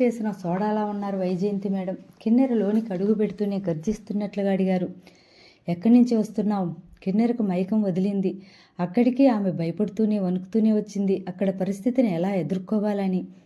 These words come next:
కానీ ఇలా స్ట్రైట్గా మేడం తన కోసం, తన మీద దాడి చేయటం కోసం ఎదురు చూస్తుంటారని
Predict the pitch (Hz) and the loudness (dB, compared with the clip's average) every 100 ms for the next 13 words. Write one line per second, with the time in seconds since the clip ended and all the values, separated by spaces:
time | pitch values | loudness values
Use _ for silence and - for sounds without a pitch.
0 | _ - - - - 240 240 240 226 240 | _ -20 -20 -14 0 4 6 6 4 2
1 | 233 - - - - _ - - - - | 0 -4 -10 -20 -20 _ -20 -20 -20 -20
2 | _ - - - - - 220 240 247 262 | _ -20 -20 -20 -14 2 4 4 4 4
3 | 254 190 185 233 240 233 180 202 240 240 | 6 4 2 2 0 0 -4 -2 -2 2
4 | 240 226 190 190 202 240 240 - _ _ | 0 0 -2 0 0 0 -2 -8 _ _
5 | _ _ - 165 196 240 247 240 226 214 | _ _ -6 0 2 2 4 4 2 0
6 | 202 196 233 208 170 220 233 233 - 208 | -2 -2 0 0 0 -2 -2 -4 -2 -2
7 | 202 196 196 247 254 | -2 -2 2 6 4